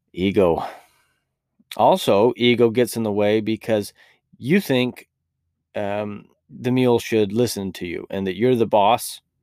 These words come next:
and you're in charge here, and <laughs> your mule, your mule disagrees with that. It says, "Nah, you're not in charge here." <laughs> Um, ego gets in the way. You take it personal.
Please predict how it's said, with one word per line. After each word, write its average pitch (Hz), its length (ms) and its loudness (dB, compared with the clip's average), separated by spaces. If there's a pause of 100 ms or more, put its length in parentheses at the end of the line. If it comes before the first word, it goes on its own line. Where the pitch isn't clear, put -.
(220)
and 104 300 0
you're 117 120 4
in 117 60 0
charge 110 380 0
here, 110 300 2 (360)
and 104 500 0 (480)
<laughs> - 480 -20
your 139 180 -4
mule, 123 360 -2 (400)
your 113 100 -2
mule 117 180 2
disagrees 101 500 -6
with 82 120 -12
that. 76 260 -8 (120)
It 101 140 -12
says, 85 240 -10
"Nah, 98 640 0
you're 95 120 -8
not 82 160 -8
in 78 100 -12
charge - 380 -12
here." 98 180 -12
<laughs> - 1300 -16 (120)
Um, 95 600 -2 (920)
ego 135 260 4
gets 117 260 0
in 113 80 -2
the 110 80 0
way. 104 340 0 (380)
You 131 120 -2
take 165 280 2
it - 160 -2
personal. 110 600 -2